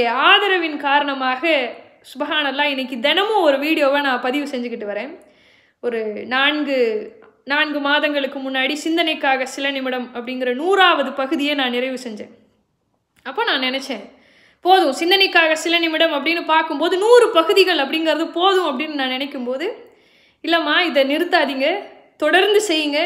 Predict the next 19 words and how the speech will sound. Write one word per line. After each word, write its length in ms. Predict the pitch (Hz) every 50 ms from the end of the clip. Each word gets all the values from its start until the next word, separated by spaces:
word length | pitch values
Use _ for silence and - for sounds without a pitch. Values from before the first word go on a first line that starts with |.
| 381 349 - - - - _ _ -
அப்படின்னு 340 | - 240 233 262 285 302 294
நீங்க 440 | 277 302 339 370 403 403 392 370 -
கொடுத்த 540 | - 302 294 294 320 311 - - 285 277
அந்த 220 | 254 254 254 262 247
ஆதரவின் 480 | 247 254 269 254 277 269 277 262 254
அடிப்படையிலே 640 | 247 233 233 254 240 254 233 233 240 233 254 294 311
நான் 220 | 294 254 233 233 240
தொடர்ச்சியாக 640 | 262 254 262 294 277 - - 285 262 254 254 254 277
முயற்சி 520 | 262 254 262 262 262 262 - 240 - 254
செஞ்சு 400 | 240 240 247 320 392 - - _ _ _ _ _ _ _ _ _ _ _ 240
இன்னைக்கு 280 | 262 262 - 277 277
இருநூறாவது 640 | 294 330 359 381 381 359 320 294 277 269 254 240 240
பகுதி. 300 | - 240 - - 240 233 - - - _ _ _ _ _
மாஷா 260 | 254 269 285 285 320 285
அல்லாஹ், 180 | 269 269 285 285
இது 280 | 277 247 262 254 240 240
சமுதாயத்தில் 680 | - 277 285 311 339 349 349 339 330 320 - - 302 294
இருக்கக்கூடிய 560 | 294 294 294 294 285 285 302 294 285 277 269
எல்லோருக்கும் 680 | 277 285 330 403 427 440 453 440 381 - - 381 339